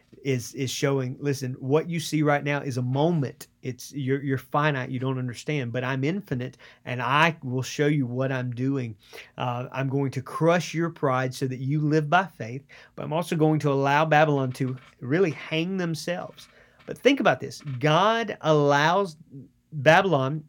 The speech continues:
led by who? Nebuchadnezzar. And as we studied the book of Daniel, remember, Nebuchadnezzar came to trust in the Lord, in God. I believe we're gonna see Nebuchadnezzar in heaven one day. And,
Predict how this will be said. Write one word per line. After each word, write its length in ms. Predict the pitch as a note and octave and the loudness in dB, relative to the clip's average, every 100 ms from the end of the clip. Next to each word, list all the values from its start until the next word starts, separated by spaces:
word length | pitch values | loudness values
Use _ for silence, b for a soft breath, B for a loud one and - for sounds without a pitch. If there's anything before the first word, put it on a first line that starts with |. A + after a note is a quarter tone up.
| - | -6
led 400 | C3 D3 F#3+ E3+ | 2 4 4 6
by 200 | D#3 D#3 | 6 6
who? 280 | D3+ F#3 A#2+ | 0 -4 -4
Nebuchadnezzar. 1080 | A#2 C3+ C#3+ E3 - F#3+ F#3 G3+ E3+ D3 - b b b | -6 -2 -2 -2 -6 -6 -4 -6 -6 -10 -12 b b b
And 80 | |
as 100 | C3+ | -4
we 100 | C3 | -2
studied 380 | C#3+ - E3 F#3+ | 0 4 4 4
the 60 | F#3 | 0
book 180 | F3+ E3+ | 0 0
of 100 | C#3+ | 0
Daniel, 380 | D3 F3 F3+ | 2 0 -2
remember, 540 | C#3 C3 D3 A3 E3+ C3+ B B - | -2 -2 -2 -2 -2 -4 B B -4
Nebuchadnezzar 600 | C#3+ E3 G#3 G3 F3 D#3+ | -2 2 2 2 2 -2
came 320 | - D#3 F3 | -2 -2 -2
to 80 | F3+ | -6
trust 400 | - E3+ D#3+ - | -2 0 -2 -6
in 320 | D3 D#3+ F#3+ | -2 -2 0
the 120 | F3+ | 0
Lord, 380 | E3+ D#3+ G3 C#3 | 4 4 4 2
in 420 | - C#3+ F3 G3 | 0 0 0 0
God. 480 | E3+ F3 G#3 E3 C#3 B B B | 4 6 6 6 2 B B B
I 160 | - D#3 | 4 6
believe 240 | F3 F3 | 8 6
we're 80 | E3 | 4
gonna 120 | E3 | 2
see 140 | E3+ F#3 | 0 0
Nebuchadnezzar 560 | E3+ D#3+ E3+ E3+ E3 | 0 0 0 0 2
in 80 | F3+ | 0
heaven 360 | E3 F#3+ G3+ D3+ | 2 0 2 0
one 140 | B2 | 0
day. 200 | A#2+ A#2 - B B - | -2 -4 -8 B B 2
And, 300 | D3 D3 D3+ | 4 4 0